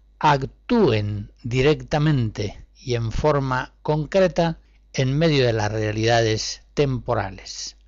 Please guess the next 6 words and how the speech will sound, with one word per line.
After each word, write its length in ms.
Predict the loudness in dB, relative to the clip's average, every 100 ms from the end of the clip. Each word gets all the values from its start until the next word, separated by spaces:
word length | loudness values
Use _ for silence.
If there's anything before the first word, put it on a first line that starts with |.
| _ _ _ _ _ _ _ _ _ _ _ -20 -16 -2
En 260 | 2 2
todo 300 | 4 4 4
caso, 560 | 4 2 4 2 2 -6 -16 -4
conviene 540 | -2 2 2 2 2
conocer 720 | 2 0 0 2 2 2 0
claramente 880 | -6 -2 0 2 2 2 4 2 2